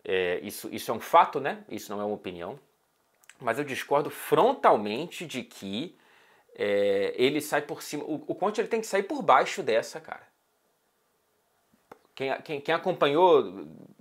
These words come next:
minutos dessa temporada do Tottenham, especialmente, é, depois do in-, de um início enganador, né, depois de um balão de ensaio, é, não pode, não pode sair com boas impressões do Conte, cara.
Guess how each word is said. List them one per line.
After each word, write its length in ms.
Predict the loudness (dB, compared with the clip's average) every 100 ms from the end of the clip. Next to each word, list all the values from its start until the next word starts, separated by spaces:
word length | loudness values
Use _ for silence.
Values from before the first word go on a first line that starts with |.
| -20 -20 -20 _
minutos 680 | -4 -2 0 -2 -2 -8 -2
dessa 280 | -2 -2 -4
temporada 540 | -4 0 4 4 2
do 100 | -4
Tottenham, 280 | -4 -4 -4
especialmente, 760 | -8 -8 -6 -6 -6 -8 -16 -18 _ _ _ _ _ _
é, 400 | 2 4 6 4
depois 420 | 2 0 2 0 0
do 100 | -6
in-, 180 | -6
de 180 | -10 -8
um 100 | -6
início 640 | -4 -6 -6 -8 -8 -8 -12 _ _ _ _ _
enganador, 720 | -8 -2 0 0 0 0 0 -4 -8
né, 140 | -2
depois 280 | -2 -2 -8
de 60 | -6
um 60 |
balão 280 | -2 0 -2
de 120 | -6
ensaio, 540 | -10 0 2 2 -2 -10 _ _ _ _ _ _
é, 720 | -2 2 4 4 4 0 -2 -8 -16 _ _ -20 -20 -20 -20 -18
não 280 | -8 -6
pode, 400 | 2 8 8 6
não 140 | -2 0
pode 260 | 6 4 4
sair 180 | 2
com 120 | 2 0
boas 260 | 0 -2
impressões 500 | -2 -4 -6 -6 -8
do 100 | -8
Conte, 340 | -10 -12 -14 -12
cara. 280 | -10 -12